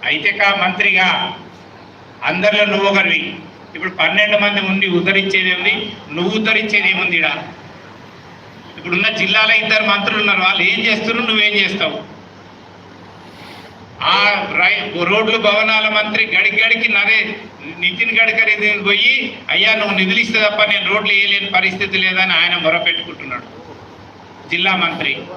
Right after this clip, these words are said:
ఏం లేదు, ఈ రాష్ట్రంలో ఏం లేదు, అంతా ఖాళీ, రోడ్ల నిర్మాణం జరగట్లేదు, ఏది లేదు. ఇక ఈయన మంత్రి అయ్యి ఉద్ధరించేది ఏముంది మన జి-, నియోజకవర్గానికి, జిల్లాకు ఉద్ధరించేది ఏముంది?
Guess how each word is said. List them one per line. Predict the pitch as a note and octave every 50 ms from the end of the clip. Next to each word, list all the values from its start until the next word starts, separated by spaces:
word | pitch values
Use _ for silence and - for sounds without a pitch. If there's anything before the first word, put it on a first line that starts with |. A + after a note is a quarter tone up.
| F3+ F3+ F3 - - - - - - - - E3 E3+ E3+ E3+ E3+ E3+ - - - - E3 E3
ఏం | F3+ G3+ A3 A3+ - A#3+
లేదు, | A#3+ A#3+ B3
ఈ | A#3 A#3 A3
రాష్ట్రంలో | G#3+ G#3+ G#3+ G#3+ A3 G#3+ A#3+ A#3 A3+ A3+
ఏం | G#3+ A3 A3+ A3
లేదు, | A3+ A3+ A3+ G#3+
అంతా | G#3 G#3 G#3 G#3 A3 A3 A3 - -
ఖాళీ, | F3+ F3+ G3 G#3 G#3+ G#3 G#3 G3+ A3 G#3 G#3 G#3 - - - - - - - - - - - - - - - - - - - - - - - - D3+
రోడ్ల | F3+ G3+ A3 A3+ A3 A3+ -
నిర్మాణం | A3 A3 G#3+ G#3+ G#3+ A3 A3+ A3+ A3 A3 A3
జరగట్లేదు, | A3 - G#3+ A3+ A#3 A3+ A3+ A3+ A3 A3 G#3+ G#3+
ఏది | - F#3+ G3 G#3 G#3+ G#3+ A3 G#3+
లేదు. | G3+ G3+ G3+ G3 - - - - - - - - - - - - - - - - - - - - - -
ఇక | E3+
ఈయన | E3+ - G3 G3+ G3+ G3+
మంత్రి | G3 G3 G3 F#3+ - G#3+ G#3+
అయ్యి | G#3 G3+ G3
ఉద్ధరించేది | G3 G3 F#3+ F#3+ G3 G3 F#3+ F#3+ F#3 F3 F3
ఏముంది | F3 F3 F3
మన | E3 D#3+ D#3 D#3
జి-, | D3+ D3 D#3+ D#3 D#3
నియోజకవర్గానికి, | E3 E3+ F3+ F#3 F3+ F3+ F3+ F3 E3 D#3+ E3 E3+ E3+ E3+ E3+ E3 E3+ - - -
జిల్లాకు | C#3+ C#3+ D3+ E3+ E3+ E3 E3 D3
ఉద్ధరించేది | C#3+ D3+ E3+ E3+ E3+ E3 E3 E3+ D#3 D3
ఏముంది? | D3 C#3+ C#3+ C#3 D3+